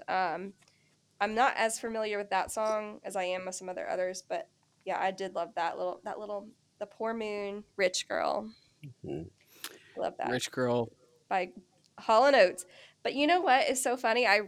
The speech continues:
Speaker 1: read something the other day that, like, actually, I think it was a meme or something, that they have never called themselves Hall and Oates on a, like, on a
Speaker 3: On a
Speaker 1: actual
Speaker 3: record?
Speaker 1: album. It's always Daryl Hall and John Oates,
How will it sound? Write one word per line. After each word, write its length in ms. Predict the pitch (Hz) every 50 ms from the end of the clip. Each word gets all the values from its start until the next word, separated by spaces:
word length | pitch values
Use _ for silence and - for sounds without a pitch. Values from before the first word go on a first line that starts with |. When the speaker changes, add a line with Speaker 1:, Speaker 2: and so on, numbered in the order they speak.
| - - -
Speaker 1:
read 260 | 214 233 240 269 262
something 260 | 262 269 254 240 233
the 60 | 233 220
other 160 | 220 226 220
day 280 | 220 202 185 180 - - - - _ _ _ _ -
that, 200 | - 202 - -
like, 220 | 180 196 220 208 -
actually, 280 | - - - - 254 185
I 40 | 226
think 120 | 277 285
it 20 | 294
was 120 | 254 233
a 60 | 214
meme 400 | 196 196 180 190 196 190 190 185
or 60 | 170 170
something, 420 | - 202 196 208 196 180 175 185 - _ _ _ _ -
that 240 | 202 196 190 - - - _ _ _
they 140 | 196 226 247
have 140 | 262 277 254
never 480 | 247 233 233 226 214 220 214 247 269 285
called 340 | 285 - 320 247 254 254 -
themselves 560 | 247 240 247 240 - 240 214 208 190 202 -
Hall 380 | - - - 220 214 214 220
and 140 | 233 247 233
Oates 420 | 233 233 220 196 - - - - - _ _ _ _ _ _ _ _ -
on 400 | 214 220 226 240 240 240 254 254
a, 560 | 240 - - 226 226 220 214 214 208 202 - - - _ _ _ _ _
like, 280 | - 208 202 - - - _ _ _ _ _ _ _ _ _ _ -
on 380 | 214 220 220 233 240 240 226 185 - - _ -
a 220 | - 202 214 196 - -
Speaker 3:
On 160 | 180 202 208
a 40 | 131
Speaker 1:
actual 60 | 127
Speaker 3:
record? 240 | 127 123 120 - 139 196 220
Speaker 1:
album. 460 | 247 233 202 190 175 180 196 214 220 -
It's 140 | - 214 - - -
always 560 | 214 233 233 233 240 247 247 262 226 208 190
Daryl 360 | 226 214 220 220 214 214 247
Hall 540 | 240 262 226 220 214 202 190 185 185 - - _ -
and 160 | 202 214 220
John 280 | 190 208 196 190 196 - -
Oates, 380 | 190 196 196 180 - - -